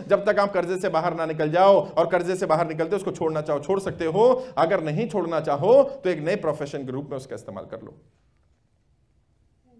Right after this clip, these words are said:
और जब ऐसा करोगे ना, तो हो सकता है आपके पास एक नया source of income जनरेट हो जाए, जो कर्जे के बाद भी आपके लिए कमाई का सोर्स बन जाए।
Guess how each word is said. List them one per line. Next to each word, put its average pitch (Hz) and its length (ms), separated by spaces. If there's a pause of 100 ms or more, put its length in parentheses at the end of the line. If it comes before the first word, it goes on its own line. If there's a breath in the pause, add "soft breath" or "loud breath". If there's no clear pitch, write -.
(120)
और 123 80
जब 135 120
ऐसा 143 180
करोगे 175 240
ना, 220 80
तो 202 80
हो 160 120
सकता 175 260
है 170 40
आपके 165 140
पास 160 160
एक 160 100
नया 151 200
source 151 240
of 170 80
income 147 300
जनरेट 143 280
हो 131 80
जाए, 143 440
जो 156 100
कर्जे 151 300
के 156 100
बाद 143 260
भी 156 220
आपके 135 340
लिए 139 140
कमाई 123 280
का 143 120
सोर्स 120 260
बन 107 200
जाए। 117 380